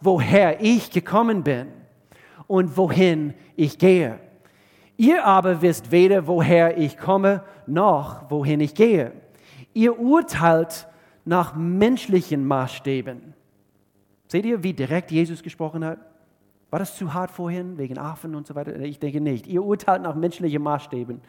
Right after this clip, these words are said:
Ihr urteilt, äh, ich urteile über niemanden. Wenn ich aber doch ein Urteil ausspreche, dann ist mein Urteil richtig“, um auf den Punkt zu bringen.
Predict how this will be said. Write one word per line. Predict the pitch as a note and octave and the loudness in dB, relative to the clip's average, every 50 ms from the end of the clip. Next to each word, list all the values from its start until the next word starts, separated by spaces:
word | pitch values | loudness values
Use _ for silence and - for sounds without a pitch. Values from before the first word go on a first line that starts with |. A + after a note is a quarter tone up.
| - - - - - - - A#2+ - | -20 -20 -20 -20 -20 -20 -20 -6 -2
Ihr | F3+ E3 F3 | -2 0 0
urteilt, | G3+ A3 A3+ C4+ C#4+ - - - D#3+ D#3 D3 D3 C#3+ - - - - - C#3+ - | 0 -2 -2 -2 -2 -4 -4 -2 0 2 2 2 0 -4 -10 -20 -20 -20 -16 -14
äh, | F#3 - - - F3+ D#3+ D#3+ - - | -14 -12 -4 0 2 2 2 2 2
ich | B3+ C#4+ D4+ - - | 2 4 4 2 -2
urteile | - G#3+ F#3 E3+ - - C#3+ C#3 C#3+ C#3 C#3+ C#3+ C#3 - - - _ _ - | -4 -4 -4 -2 -2 -2 0 2 2 2 0 -2 -4 -8 -16 -20 _ _ -12
über | D#3+ C#3+ C3+ C#3+ | -10 -8 -6 -4
niemanden. | D3+ D#3 F3 F#3 F#3 E3+ D3 B2 A2+ A2 - - - _ _ _ _ _ _ _ _ _ _ - - _ _ | -4 -2 0 0 0 -2 -2 -4 -6 -10 -14 -20 -20 _ _ _ _ _ _ _ _ _ _ -20 -20 _ _
Wenn | - C#3 D#3+ F3+ | -2 0 2 2
ich | F#3 F#3 D#3 G#3 | 2 2 0 2
aber | F3 E3+ E3+ E3+ | 2 2 2 2
doch | E3+ C#3+ - F3 E3+ E3 - - | 0 -2 0 0 0 -2 -2 -4
ein | E3 C#3+ C3+ | -6 -6 -6
Urteil | D#3 - G#3 B3 C4 - - G3+ A3 A3 G#3 G3+ | -4 -2 -2 -2 -2 -2 -2 0 2 4 4 2
ausspreche, | - - - G3 A#3+ B3+ A#3+ - - - - E3 D#3 A#2+ - - - D3+ B2+ C3+ B2+ - - - E3 - - | 0 0 2 4 4 4 2 -2 -8 -6 -2 -2 -2 -2 -4 -6 -4 -4 -4 -4 -6 -10 -16 -20 -6 2 4
dann | F3 F#3+ G3 G3 | 4 4 4 4
ist | F#3 E3 - - | 0 0 -2 -4
mein | D#3 D3+ E3+ G#3 A3 A#3 A#3+ A3+ | -2 0 2 4 4 2 2 0
Urteil | F#3 E3 E3 E3 E3 - C3+ C#3+ C#3 C#3+ C#3 C#3 C3+ - - - - - | 0 0 0 0 0 0 2 2 4 4 2 2 -2 -6 -16 -20 -14 -12
richtig“, | - A#2+ C3 F3+ F3 - - - C3 A2+ G#2+ - - - _ _ _ _ _ | -8 -2 0 0 0 0 -2 -8 -12 -12 -12 -14 -20 -20 _ _ _ _ _
um | - D3+ E3+ | -6 -4 0
auf | D#3 D3 D#3 D3+ | 2 2 0 0
den | - D3 C3 | -2 -8 -8
Punkt | - D3+ D3 C3+ - | -6 -8 -8 -8 -10
zu | - A2+ | -12 -10
bringen. | C#3 C3+ G#2+ G#2+ - | -10 -10 -10 -10 -14